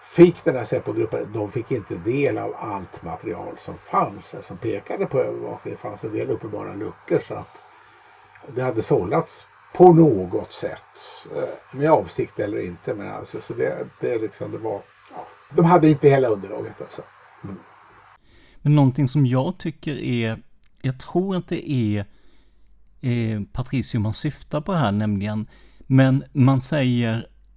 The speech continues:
Speaker 2: eh, om ett vittne att han skulle ha pekat ut en, ja, men typ blond och blåögd man för att neutralisera bilden av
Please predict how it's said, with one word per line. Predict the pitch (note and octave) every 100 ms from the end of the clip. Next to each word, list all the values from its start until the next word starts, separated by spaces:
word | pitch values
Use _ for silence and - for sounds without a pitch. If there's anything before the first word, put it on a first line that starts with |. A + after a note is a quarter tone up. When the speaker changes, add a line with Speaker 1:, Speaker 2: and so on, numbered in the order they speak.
| - - - -
Speaker 2:
eh, | - B2+ A#2+ -
om | C3 A2+ A2 A2 A2 - -
ett | - A#2+
vittne | A#2 B2+ - - A#2 G#2+ A2 - - - -
att | - A#2+ - - - -
han | - C#3+ B2+
skulle | C3+ B2
ha |
pekat | C3 C#3 C#3 - -
ut | D#3 F3 F3 - -
en, | E3+ D3+ C#3 C3+ - - - - - -
ja, | C3+
men | B2 A#2+
typ | G#2+ C3+ A2
blond | - B2+ C3+ A2 A2+
och | A#2+
blåögd | B2+ C3+ A#2 C#3 D3
man | D3 G2 A2
för | A#2 - A2+
att | A2+
neutralisera | A#2 G#2+ C3+ A#2 - G#2 A2
bilden | A2 A2+ G2+ F#2 G#2
av | B2+ A2 A2 G#2 G2+